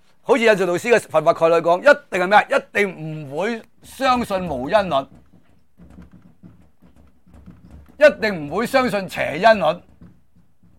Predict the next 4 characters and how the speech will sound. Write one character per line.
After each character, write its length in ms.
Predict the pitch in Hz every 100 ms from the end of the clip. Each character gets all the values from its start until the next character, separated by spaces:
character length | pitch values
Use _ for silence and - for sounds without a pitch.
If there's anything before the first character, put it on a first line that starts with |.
| _ _ _ _ _ _ _ - _ _ _ - _ _ _ _ _ _ _ - _ - _ _ - -
所 140 | 277
以 40 | 247
我 120 | 233
論 160 | 196